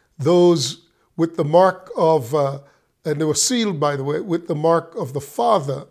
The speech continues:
on their foreheads, which is to say, you know, people are obsessed with the mark of the beast.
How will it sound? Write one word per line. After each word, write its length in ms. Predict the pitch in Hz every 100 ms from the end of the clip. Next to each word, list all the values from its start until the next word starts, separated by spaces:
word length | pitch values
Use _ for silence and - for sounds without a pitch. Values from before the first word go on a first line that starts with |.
| -
on 200 | 151 147
their 140 | 139
foreheads, 760 | 135 - 139 147 120 117 - - _ _ _ _ - -
which 200 | 185 190
is 200 | 196 -
to 120 | 185
say, 420 | - 165 147 139
you 960 | 190 - _ _ _ _ _ _ _ -
know, 120 | 170
people 280 | 190 226 214
are 80 | 170
obsessed 580 | 120 - 170 143 -
with 160 | 170 -
the 100 | 147
mark 340 | 139 156 151
of 120 | 139 123
the 80 |
beast. 600 | 117 190 185 - - -